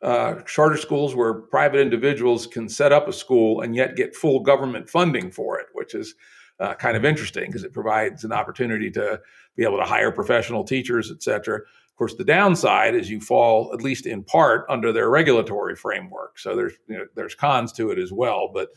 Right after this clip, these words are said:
in some of our proto-B thinking here in the United States, uh, one of the kind of jurisdiction shoppings that we do, uh, is try to figure out, uh, which jurisdictions have the most favorable charter school rules.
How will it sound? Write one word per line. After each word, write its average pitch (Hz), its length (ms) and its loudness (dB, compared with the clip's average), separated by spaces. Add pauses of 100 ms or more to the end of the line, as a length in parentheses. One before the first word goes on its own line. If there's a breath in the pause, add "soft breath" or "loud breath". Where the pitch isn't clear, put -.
(380 soft breath)
in 113 140 -6
some 120 160 -4
of 110 140 -4
our 113 140 4
proto-B 113 500 2
thinking 110 400 -8
here 110 160 -6
in 104 80 -10
the 104 60 -12
United 101 280 -4
States, 113 640 -2
uh, 101 240 -2
one 110 260 -2
of 104 60 -8
the 101 260 -4 (240)
kind 104 200 -10
of 92 100 -12
jurisdiction 120 800 0
shoppings 107 640 -2
that 104 180 -8
we 104 140 -8
do, 113 520 0 (360 soft breath)
uh, 101 400 -2
is 113 220 -6
try 110 200 -2
to 104 100 -4
figure 107 360 0
out, 104 300 0 (360)
uh, 98 220 -2
which - 320 2
jurisdictions 113 720 0
have 110 180 0
the 110 80 -2
most 104 280 -6
favorable 110 540 2
charter - 340 -2
school 135 400 0
rules. - 480 -8